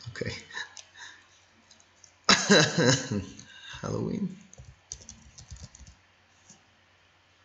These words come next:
Nie? A może, może któryś Friday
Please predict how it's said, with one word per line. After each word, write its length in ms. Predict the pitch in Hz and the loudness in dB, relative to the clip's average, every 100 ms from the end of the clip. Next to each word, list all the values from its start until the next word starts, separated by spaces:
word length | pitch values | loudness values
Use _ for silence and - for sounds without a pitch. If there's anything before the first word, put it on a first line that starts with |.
| _ - - - _ _ _ _ _ - - - _ _ _ _ _ _ - | _ -18 -18 -18 _ _ _ _ _ -18 -18 -18 _ _ _ _ _ _ -4
Nie? 260 | 101 127 131 - - | -2 -2 -6 -12 -10
A 40 | 90 | -6
może, 300 | 87 87 87 - - | -4 -4 -6 -10 -6
może 220 | 95 92 | -4 -4
któryś 640 | - - 92 92 - - - - - - - - | -4 -4 -2 0 0 -2 -8 -16 -16 -16 -16 -14
Friday 680 | - - - - 101 113 | -10 -8 -8 -4 0 0